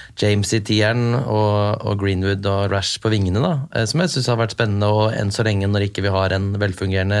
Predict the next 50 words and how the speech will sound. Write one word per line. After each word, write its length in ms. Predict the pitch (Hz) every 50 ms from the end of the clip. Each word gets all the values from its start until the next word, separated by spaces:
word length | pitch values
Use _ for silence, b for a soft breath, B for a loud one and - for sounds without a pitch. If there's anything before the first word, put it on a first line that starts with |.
| 104 104 -
tier, 180 | - 107 127 135
så, 140 | 139 135 127 127 127 B B B B B B B B B B B B B B B _ -
eh, 840 | - 120 117 117 113 113 113 113 113 117 113 110 113 120 - 123 120 107
så 380 | 101 - - - - 143 139
kan 100 | 185 262
jeg 140 | 285 131 113
godt 100 | 110 104
se 140 | - 113 107 101
mer 260 | 104 104 104 101 92 -
til 300 | - 98 98 101 104 104 98
Greenwood, 340 | 101 107 104 104 131 185 185
men 140 | 143 127 120
det 80 | 117
er 80 | 110 113
klart, 160 | 110 107 113
han 80 | 98 87
er 80 | 87 104
jo 80 | 151 180 180 208
veldig 320 | 196 147 101 85 78 98 87 104
bygd 180 | 95 90 80 147 175
opp, 100 | - - 117
og 20 | 117 120
det, 80 | 110 107 113
det, 80 | 117 110
det 140 | 104 110 107
er 80 | 107
jo 20 | 101
ikke 140 | - 190 185
sånn 140 | 143 117 107
at 80 | 98 113
han 160 | 110 110 104
går 220 | 107 107 95 104
ut 80 | 101 -
på 100 | 104 95
der 220 | 98 95 95 98
og 60 | 98 92
er 180 | 92 92 92 92 90
helt, 320 | 90 87 - - - - - - - _ _ _ _ _ - - -
helt, 440 | - 104 95 90 85 - - - - -
eh, 240 | 107 107 107 107 104
sinnssyk, 400 | - 117 110 107 - 214 196 -
men 80 | 123
han 100 | 120 113 98 90
er 100 | 90 101
jo 80 | 160 233
veldig 180 | 175 135 135 131
ung 80 | 151 208 320
da, 80 | 320 269 214
og 80 | 165 151
jeg, 160 | 139 135